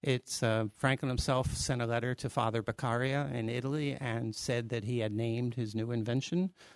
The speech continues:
the armonica in honor of the Italian language. And the Italian language for harmony is armonia without an H at the front. And so he called it the armonica. And, um, so the word harmonica is, um,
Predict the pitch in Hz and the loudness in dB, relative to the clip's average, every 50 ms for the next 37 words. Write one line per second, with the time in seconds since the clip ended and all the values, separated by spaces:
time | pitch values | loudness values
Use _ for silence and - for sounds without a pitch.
0 | _ - 139 135 135 139 156 175 190 185 156 113 104 107 107 110 107 - - 117 | _ -2 0 0 4 6 6 8 8 8 8 6 4 2 2 0 0 0 2 2
1 | 123 127 123 123 123 123 120 117 120 127 135 131 117 127 131 - - 127 117 113 | 4 4 4 4 4 4 4 4 4 4 2 2 2 2 2 2 2 2 4 4
2 | 120 131 143 170 202 226 226 185 120 107 104 - - _ _ - - - - - | 6 6 6 6 6 6 6 6 6 4 2 -2 -10 _ _ -20 -20 -16 -6 0
3 | - 123 123 120 - 139 139 139 143 143 143 135 131 131 139 139 131 139 131 - | 2 2 2 2 2 2 4 4 4 4 4 2 2 2 2 2 2 2 2 2
4 | - 127 107 - 135 131 139 143 143 147 147 139 127 123 117 - - - 127 117 | 0 -2 0 2 2 4 4 4 4 4 4 4 2 2 0 -2 -2 0 2 4
5 | 123 123 123 123 120 117 120 120 127 131 135 143 156 160 147 117 107 113 110 101 | 4 6 6 4 4 4 4 4 4 4 4 4 2 2 2 2 2 2 4 4
6 | 117 113 117 120 127 - - 143 - 147 - 151 160 226 320 - _ - _ _ | 4 4 4 2 2 2 0 0 0 0 2 2 4 4 2 0 _ -20 _ _
7 | _ - - - - - - _ - 127 120 - - 139 104 139 139 - 131 117 | _ -20 -18 -16 -16 -18 -12 _ 0 0 2 2 2 2 2 2 0 0 0 -2
8 | 113 117 - - 113 101 107 107 107 117 113 113 117 - - 208 220 - - _ | -2 -2 -2 0 0 2 2 4 4 4 4 4 4 4 6 4 4 4 2 _
9 | _ - - - - _ - - 151 139 135 131 131 131 120 131 123 120 117 117 | _ -20 -20 -20 -20 _ -2 2 4 6 6 6 6 4 4 4 4 4 4 2
10 | 117 110 107 - - _ _ - - - - - - 147 127 117 127 120 135 143 | 0 -2 -4 -8 -16 _ _ -20 -16 -8 -4 0 0 2 2 2 2 2 2 2
11 | 156 156 156 127 120 - - - 151 151 160 165 165 160 151 147 151 160 160 - | 2 2 2 0 -2 -4 0 2 4 6 6 6 4 4 4 4 4 2 0 2
12 | - 175 196 208 185 - - - _ - 135 123 117 120 120 - - - - 120 | 2 2 2 2 0 -4 -12 -14 _ -2 0 0 0 0 0 -2 -4 -2 -2 -2
13 | 113 110 110 110 110 | 0 0 0 -2 -4